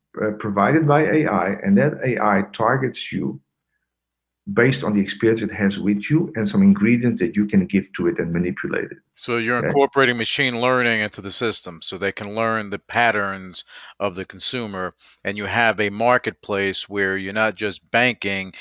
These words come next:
Speaker 2: you're, you have the ability to, to interact with, with merchants and, uh, get deals and, and build, build an ecosystem that can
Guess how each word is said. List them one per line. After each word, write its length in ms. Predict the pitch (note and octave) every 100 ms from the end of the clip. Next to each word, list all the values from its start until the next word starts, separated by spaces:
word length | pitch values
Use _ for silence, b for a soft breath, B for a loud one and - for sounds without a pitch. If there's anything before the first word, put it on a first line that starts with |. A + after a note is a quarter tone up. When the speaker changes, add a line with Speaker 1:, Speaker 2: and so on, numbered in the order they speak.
| B B B
Speaker 2:
you're, 220 | G2 G2+
you 160 | G2+ G#2
have 160 | A2
the 120 | F#2
ability 640 | G#2 E2 A#2 A2+ G#2+ G#2 G2
to, 580 | - G2 G2 G2 F#2+ F2 _ _ -
to 80 |
interact 640 | A2+ A2+ G#2 G#2+ A2 G#2+ -
with, 320 | F#2+ G2+ G2 - -
with 180 | F#2+ F2
merchants 720 | G2 A#2+ A2+ - G2 F#2+ - - B B -
and, 720 | G2 G2 G2 F#2+ F#2 F#2 F#2+ - A#1
uh, 60 | D2+ E2 G2+
get 260 | G2+ G#2+ F2+
deals 720 | A#2+ A#2+ A#2 A#2 A2 A2+ G#2
and, 500 | G2+ F#2+ F#2 F#2+ F#2+ - _
and 420 | F#2+ F#2 F2+ E2 E2+
build, 560 | A2+ G#2+ G#2 G#2 G2 _
build 240 | A#2 G#2
an 80 | G#2
ecosystem 840 | A2+ - G2+ - G2 F2+ - F#2 F2+ B B B -
that 260 | F#2+ F#2
can 280 | - F#2 F2+